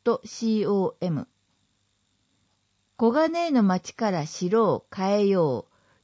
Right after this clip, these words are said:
女性と子供の生きづらさ。困難な問題を抱えた女性に必要な社会的支援について学び、後半は食事会を行います。日時、二月九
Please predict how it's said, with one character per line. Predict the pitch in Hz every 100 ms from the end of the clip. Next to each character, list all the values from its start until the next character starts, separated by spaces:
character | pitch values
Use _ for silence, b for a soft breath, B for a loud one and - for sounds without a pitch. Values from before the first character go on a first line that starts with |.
| -
女 | 214
性 | 208 311 320
と | 311 302
子 | 294
供 | 277 277 269
の | 262 240
生 | 220
き | 254
づ | 220 240
ら | 202
さ。 | 175 143 107 _ _ _ _ _ _ _ _ _ _ _ _
困 | - 349 359
難 | 311 220
な | 190
問 | 180 196 214
題 | 220 220 214
を |
抱 | 214 214 233 226
え |
た | 226 214
女 | 214 208
性 | 233 214
に | 208 202
必 | - - 226
要 | 220 208
な | 208 -
社 | - 214 208
会 | 294 294
的 | - 294 285
支 | - 302
援 | 277 220
に | 180
つ | - 220
い | 185
て | 165 156
学 | 156 160 160
び、 | 156 156 _ _ _ _ -
後 | 269 285
半 | 277 262 247
は | 240 -
食 | - 233 302
事 | 302 311
会 | 285 220 170
を | 160
行 | - 165 175
い | 170 151 151
ま | 135 135
す。 | - _ _ _ _ _ _ _ _ _ _ -
日 | 285 262 190
時、 | 151 143 - _ _ -
二 | 240
月 | 269 311 -
九 | -